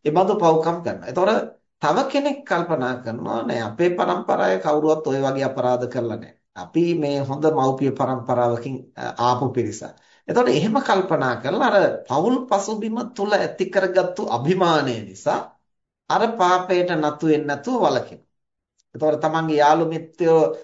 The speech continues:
කාම මිත්‍යාචාරය දෙනවා. එතකොට තමන් කල්පනා කරනවා, "නෑ, නෑ,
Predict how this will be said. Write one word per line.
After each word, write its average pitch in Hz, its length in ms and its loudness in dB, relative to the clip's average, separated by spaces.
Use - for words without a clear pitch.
කාම 151 340 2
මිත්‍යාචාරය 143 840 0
දෙනවා. - 320 -20
එතකොට 143 440 0
තමන් 208 320 0
කල්පනා 139 520 -2
කරනවා, 123 320 -8
"නෑ, 123 220 -2
නෑ, 101 200 -8